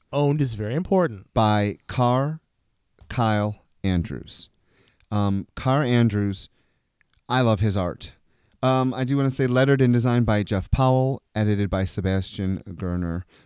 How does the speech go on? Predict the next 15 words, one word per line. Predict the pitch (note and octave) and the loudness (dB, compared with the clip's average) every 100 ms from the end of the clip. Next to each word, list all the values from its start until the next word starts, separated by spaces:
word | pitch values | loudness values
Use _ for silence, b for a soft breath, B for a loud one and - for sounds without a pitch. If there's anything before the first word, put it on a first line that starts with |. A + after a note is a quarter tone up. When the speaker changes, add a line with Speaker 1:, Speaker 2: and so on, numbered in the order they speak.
| _ | _
Speaker 2:
Flats | _ A#2+ A#2+ A#2 - | _ 0 2 2 -2
was | G2+ F#2+ - G#2+ | -6 -6 -8 -4
Alice | G#2+ G#2 G2+ - | -2 -2 -4 -4
Ido. | A2 G#2+ A2 A2 A2+ - _ _ _ _ _ _ | -2 0 2 0 -2 -6 _ _ _ _ _ _
And | F#2+ F#2 | -4 -2
inspiration, | B2 F3 - F3 E3 - E3 | 0 -2 0 0 2 0 -2
whatever | D#3 D3 | 0 0
that | D3 C#3+ - | 0 0 0
may | C#3 C3 | 2 2
be | B2 B2 | 2 -2
for | B2 A#2 | 0 2
him, | A#2 A2+ A2 | 4 2 0
was | F#2+ F#2+ | -2 -4
Nicole | F#2+ - G2+ G2 F2 | -6 -2 -2 -2 -4
Andrews. | E2+ D#2+ D2 B1 - | -6 -6 -8 -14 -16